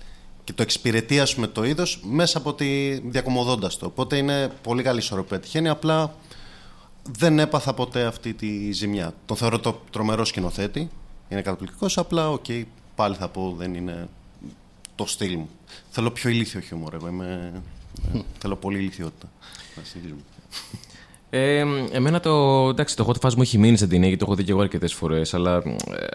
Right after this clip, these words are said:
Speaker 2: αυτό που λες εσύ είναι ότι λες ότι το αγαπάει. Θα μπορούσε να το αγαπάει,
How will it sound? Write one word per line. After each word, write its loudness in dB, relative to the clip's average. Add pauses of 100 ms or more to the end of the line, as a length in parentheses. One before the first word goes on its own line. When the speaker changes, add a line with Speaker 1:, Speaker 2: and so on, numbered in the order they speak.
Speaker 2:
αυτό -8
που -4
λες -2
εσύ -2
είναι 2
ότι 0
λες -2
ότι -6
το -2
αγαπάει. 0 (680)
Θα 4
μπορούσε 2
να 2
το 0
αγαπάει, 0